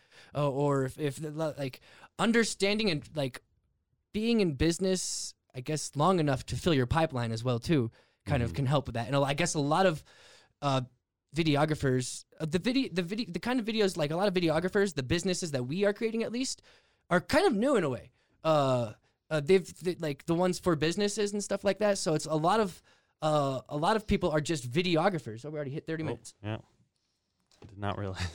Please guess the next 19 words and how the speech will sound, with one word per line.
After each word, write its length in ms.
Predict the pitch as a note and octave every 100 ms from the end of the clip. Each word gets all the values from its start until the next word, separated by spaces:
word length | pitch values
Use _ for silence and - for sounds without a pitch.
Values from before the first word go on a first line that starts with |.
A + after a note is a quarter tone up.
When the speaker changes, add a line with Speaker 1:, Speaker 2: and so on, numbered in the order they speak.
| G#2 A2+
Speaker 2:
<laughs> 800 | D#3+ F#3+ G2 F2 - - - -
That's 180 | G2
a, 180 | G2 F2 -
not 220 | G#2 G2+
something 200 | - A#2 G#2
good 140 | F#2
to 60 | F2+
show 240 | - F#2
on 100 | F2+
the 80 | F2
thing. 220 | F#2 F2
You, 240 | F#2 F#2 -
you 140 | G2+
just 220 | G2 G2+ -
cut 180 | G2
this 140 | F#2+ -
part 180 | F2 F2
out, 120 | E2
yeah? 140 | F2+